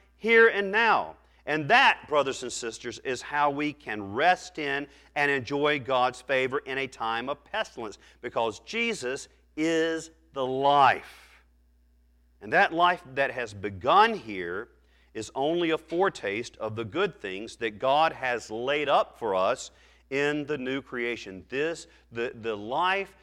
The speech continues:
that is truly life that we've been given in Christ right now, that we can enjoy right now.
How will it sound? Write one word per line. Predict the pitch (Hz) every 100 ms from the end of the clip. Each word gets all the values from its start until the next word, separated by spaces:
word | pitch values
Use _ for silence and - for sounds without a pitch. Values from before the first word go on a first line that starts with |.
| _ -
that | 113 -
is | 113 101
truly | - 196 233 247
life | 233 185 123
that | 120
we've | 123 143
been | 131 113
given | 139 165
in | 180
Christ | 170 165 143 117 135
right | 151 185 160
now, | 180 165
that | 127
we | 139
can | 131 120
enjoy | 110 135 180
right | 175 175 180
now. | 180 170